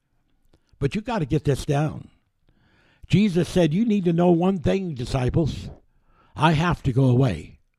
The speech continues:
And they said, "Why? We're doing fine." He said,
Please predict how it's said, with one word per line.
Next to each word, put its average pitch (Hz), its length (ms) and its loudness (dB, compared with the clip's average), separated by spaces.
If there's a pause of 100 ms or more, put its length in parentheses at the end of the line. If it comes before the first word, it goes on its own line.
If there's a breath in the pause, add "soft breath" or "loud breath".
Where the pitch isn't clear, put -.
(1800)
And 143 80 -4
they 151 80 2
said, 151 200 -2
"Why? 226 720 -8 (280)
We're - 140 -8
doing 147 340 -4
fine." 180 560 -6 (460)
He 139 140 -2
said, 156 420 -2